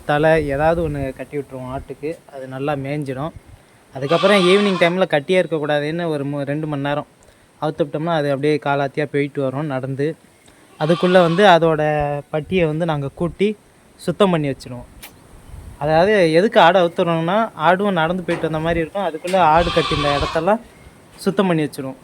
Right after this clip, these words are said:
சாணி, ஆட்டு சாணம் எல்லாத்தையும் அள்ளி கொட்டிட்டு, அதெல்லாம் ஃப்ரெஷ்ஷா வச்ச பிறகு மறுபடியும் ஆட்டை ஓட்டிட்டு வந்து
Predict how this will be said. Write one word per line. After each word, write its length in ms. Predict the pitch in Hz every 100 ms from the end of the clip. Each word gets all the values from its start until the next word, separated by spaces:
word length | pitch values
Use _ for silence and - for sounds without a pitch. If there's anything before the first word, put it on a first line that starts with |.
| -
சாணி, 300 | 147 151 151 156 - - - -
ஆட்டு 260 | 139 147 151
சாணம் 320 | 147 143 147
எல்லாத்தையும் 320 | 135 135 151
அள்ளி 160 | 135 147
கொட்டிட்டு, 420 | - 131 139 180 208 - - - - - -
அதெல்லாம் 460 | 156 151 156 160 139
ஃப்ரெஷ்ஷா 300 | 156 - 170
வச்ச 140 | 151 147
பிறகு 200 | 180 208
மறுபடியும் 380 | 160 156 160
ஆட்டை 180 | 143 147
ஓட்டிட்டு 300 | 139 139 143
வந்து 140 | 160